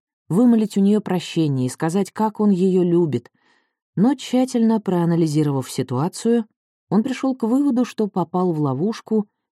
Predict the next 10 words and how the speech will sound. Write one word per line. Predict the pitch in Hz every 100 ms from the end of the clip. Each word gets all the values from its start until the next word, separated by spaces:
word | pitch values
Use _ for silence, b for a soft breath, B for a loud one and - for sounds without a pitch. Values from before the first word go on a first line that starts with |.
| _ -
и |
что | 147 147
виноваты | 131 127 117 147 214 190
в |
этом | 190 185 165 135
не | 123
он | 123 202 240 247 _ -
и | 175 240
не | 220
она, | 165 139 135 143